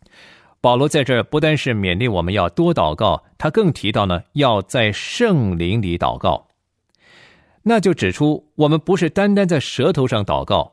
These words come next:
只顾着说话，只顾着把自己一连串的需要告诉神。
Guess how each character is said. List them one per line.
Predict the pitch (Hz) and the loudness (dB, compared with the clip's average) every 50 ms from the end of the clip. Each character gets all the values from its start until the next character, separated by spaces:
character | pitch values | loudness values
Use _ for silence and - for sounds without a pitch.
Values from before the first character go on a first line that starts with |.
| _ _ | _ _
只 | - - 120 120 | -6 -4 -2 -2
顾 | - 196 185 156 | 0 2 0 2
着 | 123 110 87 85 95 | 2 0 -2 -2 -4
说 | - - 147 135 | -4 -2 -2 -2
话， | 131 196 185 131 - - _ _ _ _ _ _ | 0 0 -2 -2 -2 -6 _ _ _ _ _ _
只 | - - 147 147 | -4 -2 -2 0
顾 | - 214 202 | 2 2 0
着 | 156 139 | 0 0
把 | 117 104 92 101 | 0 0 0 0
自 | - 170 151 | -2 -4 -4
己 | 123 107 | -4 -6
一 | 98 - 180 196 185 | -8 -6 -4 -2 -2
连 | 127 110 98 113 139 | 0 0 0 0 0
串 | 151 - - 123 | -2 -2 -2 -2
的 | 104 87 | -2 -2
需 | - - - 156 | -4 -4 -2 0
要 | 143 104 92 | 0 0 0
告 | - 127 110 90 | 0 -2 -2 -2
诉 | - 92 | -4 -6
神。 | 87 - 73 67 160 - | -6 -6 -6 -6 -8 -8